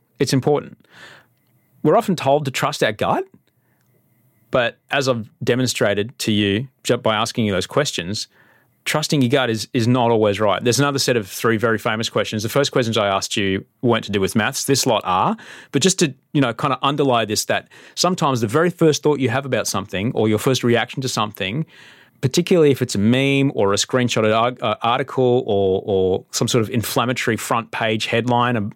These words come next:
ab-, above an ad for a, a white goods store on a tabloid, uh, newspaper in Australia, um, <laughs> is gonna kick you right in the nuts of, of ovaries of your system one thinking and make you bark in fear.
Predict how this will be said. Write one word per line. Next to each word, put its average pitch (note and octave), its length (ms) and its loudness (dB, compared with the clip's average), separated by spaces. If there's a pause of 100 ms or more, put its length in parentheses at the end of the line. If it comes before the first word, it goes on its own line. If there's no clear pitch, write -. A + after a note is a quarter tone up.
ab-, - 220 -4
above A2 260 0
an G#2+ 180 0 (420)
ad G#2+ 240 0
for G#2+ 300 2
a, G2 160 2 (200)
a A2 100 0
white G#2+ 240 0
goods F#2+ 160 -4
store A2 300 2 (320)
on A2 120 0
a G2 160 0 (240)
tabloid, G#2+ 480 0 (220)
uh, G2+ 200 0
newspaper G#2 500 -2
in G2+ 60 0
Australia, A#2+ 340 0 (320)
um, C#3 420 -2 (600)
<laughs> - 720 -12
is D3 160 2
gonna D#3+ 260 0 (240)
kick A3+ 260 0
you D#3+ 120 6
right E3 220 4
in C3 80 2
the B2 60 2
nuts C#3 440 0
of, A#2 380 0
of B2 300 2
ovaries B2 540 0
of A#2 140 0
your A#2 80 0
system B2 320 0
one A#2 160 0
thinking A2 300 -4
and G#2 120 -2
make A#2+ 220 -2
you G#2 160 -2 (220)
bark A#2 340 0
in G2+ 120 -2
fear. B2+ 420 0